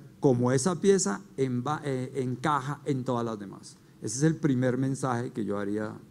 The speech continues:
políticamente. ¿Por qué políticamente? Porque está en manos del Congreso de la República. Entonces, es lo primero que yo haría. Segundo, quiero recordar que nosotros, Colombia, el mundo,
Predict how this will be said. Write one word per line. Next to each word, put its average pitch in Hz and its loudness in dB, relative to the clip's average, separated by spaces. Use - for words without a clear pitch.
políticamente. 104 -2
¿Por 123 2
qué 139 4
políticamente? 147 4
Porque 104 -4
está 98 -6
en 101 -2
manos 110 -2
del 117 -2
Congreso 95 -6
de 120 -6
la 104 -6
República. 110 -4
Entonces, 170 6
es 170 8
lo 175 6
primero 147 4
que 160 0
yo 135 2
haría. 175 6
Segundo, 165 4
quiero 165 4
recordar 123 0
que 143 0
nosotros, 127 -2
Colombia, 143 2
el 120 0
mundo, 156 2